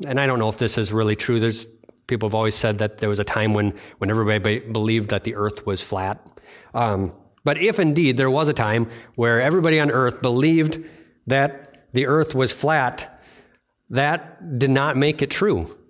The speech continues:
Didn't matter if a hundred percent of the people on the earth believed that the earth was flat, it still wasn't flat. Truth is not a democracy. It's not based on popular vote. Scoffers may come, they may come in numbers,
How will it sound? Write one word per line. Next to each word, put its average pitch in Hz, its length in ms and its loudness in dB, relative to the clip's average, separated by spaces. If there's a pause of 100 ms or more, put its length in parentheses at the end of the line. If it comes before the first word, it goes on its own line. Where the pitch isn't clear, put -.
(1160)
Didn't 143 200 2
matter 151 280 2
if 143 100 0
a 120 80 0
hundred 220 300 0
percent 190 300 2
of 147 60 2
the 135 60 0
people 143 260 0
on 127 100 2
the 123 100 2
earth 117 340 -2 (260)
believed 135 320 2
that 139 60 4
the 139 100 4
earth 147 180 0
was 131 120 0
flat, - 560 -2 (240)
it 139 100 -4
still 208 240 0
wasn't 170 260 2
flat. 139 500 -2 (800)
Truth 220 360 0
is 143 100 4
not 151 180 2
a 151 60 2
democracy. 131 720 0 (880)
It's 120 180 -2
not 160 200 0
based 160 320 2
on 131 140 0
popular 127 540 0
vote. 127 440 -2 (1300)
Scoffers 165 540 2
may 135 160 2
come, 196 560 0
they 120 100 0
may 120 140 2
come 123 300 0
in 107 120 2
numbers, 175 600 2